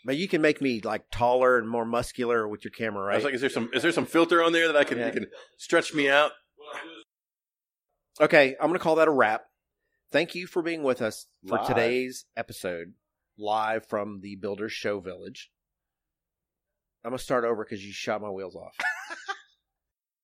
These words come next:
Speaker 2: I didn't think you were gonna say it.
Speaker 1: No, I have a line. I gotta get
Speaker 2: Oh,
Speaker 1: in
Speaker 2: I didn't
Speaker 1: here.
Speaker 2: know. All right, sorry.
Speaker 1: Okay, I'm gonna call that a wrap. Thank you for being with us for today's episode, Demystifying Architectural Fees.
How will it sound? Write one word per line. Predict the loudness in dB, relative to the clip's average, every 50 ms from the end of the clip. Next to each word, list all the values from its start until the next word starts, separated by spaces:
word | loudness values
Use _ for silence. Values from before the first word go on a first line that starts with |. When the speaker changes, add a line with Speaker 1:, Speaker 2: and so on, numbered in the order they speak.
| _ _ _ _ _ _ _ _ _ _ _ _ _ _ _ -16
Speaker 2:
I |
didn't | -14 -14
think | -16 -20 -20
you | -20 _
were | -14
gonna | -14 -14
say | -14 -14 -16 -14
it. | -6 0
Speaker 1:
No, | 0 0 2
I | 2 0 0
have | -2 -2 -4
a | -6
line. | -8 -8 -8 -8 -8 -8 -6 -6 -6 -6
I | -6 -6
gotta | -6 -8 -8
get | -8 -8 -6 -6
Speaker 2:
Oh, | -4
Speaker 1:
in | -4
Speaker 2:
I | -4
didn't | -4 -4 -6
Speaker 1:
here. | -8
Speaker 2:
know. | -8 -8
All | -8 -8
right, | -8 -10 -12 -16
sorry. | -18 -18 -18 -18 -18 -18 -20 -20 -20 _ _ _ _ _ _ _ _ _ _ -4
Speaker 1:
Okay, | -2 2 4 4
I'm | 4 4
gonna | 2 0
call | 0 0 0 2
that | 2 0
a | 2
wrap. | 2 0 0 -2 -4 _ _ _ _ _ _ _ _
Thank | -2 -2 -2 -4 -10
you | -16 -10
for | -6 -6 -6
being | -4 -6 -6 -4 -2
with | -2 -2 -2
us | -2 -4 -6 -6 -10 -16 -20 -10
for | -10 -10
today's | -10 -6 -4 -4 -2 -2 -4 -4 -4
episode, | -4 -4 -6 -8 -8 -8 -8 -8 -12 _ _ _ _ _ -10
Demystifying | -10 -10 -10 -12 -16 _ _ _ _ -4 -4 -4 -4 -6 -10 -12 -10 -8 -8 -8 -8 -12 -14 -18 -20 -20 _ _ _ _
Architectural | -2 -2 -2 -4 -8 -10 -10 -8 -8 -10 -12 -12
Fees. | -10 -10 -10 -10 -12 -16 -20 -20 -20